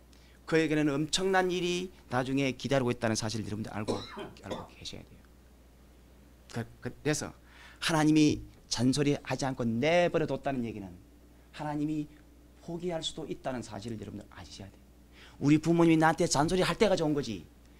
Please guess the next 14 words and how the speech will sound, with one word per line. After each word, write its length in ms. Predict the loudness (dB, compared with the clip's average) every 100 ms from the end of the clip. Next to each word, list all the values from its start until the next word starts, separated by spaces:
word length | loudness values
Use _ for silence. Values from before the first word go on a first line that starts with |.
| -20 -6
잔소리하지 580 | 0 2 4 2 4
않고 220 | 2 2 0
내버려 300 | 2 2 2
둘 140 | 0
때는 380 | 4 4 4 2 -4 2
그는 240 | 2 2
포기했다는 520 | 2 2 2 0 -6
뜻인 440 | -6 -12 -12 -14 -14
거예요. 140 | -16 -20 -20 -16
그는 260 | -8 -6 -6
자유가 400 | -6 -6 -8 -10
아닌 160 | -14 -14
거예요. 140 | -14
그는 320 | -8 -8 -8